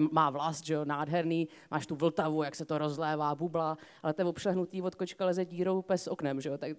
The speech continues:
to je prostě ta stejná hudba, že on vlastně vykrádal velmi chytře národní písně, aby i když si to poslechne prostě František Vocásek na ulici,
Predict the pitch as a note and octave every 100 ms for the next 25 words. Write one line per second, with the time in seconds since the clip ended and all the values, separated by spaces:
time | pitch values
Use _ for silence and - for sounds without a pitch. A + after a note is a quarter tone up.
0 | D#3 F3+ F3 - F3+ F3 - E3+ - F3+
1 | F3+ G3 F#3 E3+ D#3+ F#3 - - F3+ F3
2 | F3 A3 F#3 F#3+ G3+ G3 F#3+ G3 F#3+ G#3+
3 | A#3+ - E3 G#3 G#3 G#3+ F#3 F3+ F#3+ G#3+
4 | - F3+ - E3+ G3 G3+ - - E3+ E3
5 | G3 G3 - - G#3 G3 G#3+ G#3+ G#3 G3
6 | F3+ G#3+ G#3 G#3 G3+ F#3+ - G#3 G3 F#3+
7 | - F3 F3 G3 F3+ G3 G3+ F#3 - G3
8 | F#3 C#3+ C#3 F3 G3 - A3+